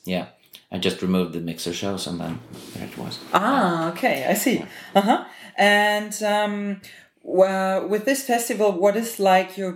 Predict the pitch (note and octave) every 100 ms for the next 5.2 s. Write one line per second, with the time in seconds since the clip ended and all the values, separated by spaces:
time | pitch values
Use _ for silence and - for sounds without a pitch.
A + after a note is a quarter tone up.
0 | - G3 F#3+ G3 F#3 F3+ F3+ - - -
1 | - _ _ - G3 F#3+ F#3+ - _ _
2 | F3 E3+ G3+ G3+ - F3+ G3 C#4 C4+ G#3+
3 | A3 G3 F3+ - E3+ E3 - - - F3
4 | D#3 - F#3+ F3+ D#3 D#3 - D#3 D#3 D3+
5 | C#3